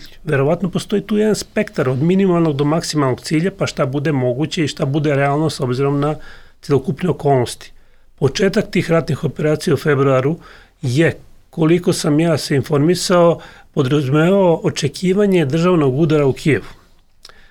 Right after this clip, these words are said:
A, Rusi su krenuli sa relativno ograničenim snagama upravo zato što su očekivali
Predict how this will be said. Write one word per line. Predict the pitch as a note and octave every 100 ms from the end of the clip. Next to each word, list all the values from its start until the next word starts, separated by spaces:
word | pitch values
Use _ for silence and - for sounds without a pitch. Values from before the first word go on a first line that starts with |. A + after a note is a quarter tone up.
| _ _
A, | C3+ C3 B2+
Rusi | F#3 -
su | D3+ -
krenuli | F3+ G3 F#3
sa | - E3 C#3
relativno | D3+ F#3 E3+ E3+ D3+ D3
ograničenim | C3 E3 F3 F3+ C#3
snagama | - D3 D#3+ F3+ D#3
upravo | D#3 D#3 F3 C#3
zato | D3 D3+
što | -
su | - C3
očekivali | - - D#3+ D3 D#3+ C#3+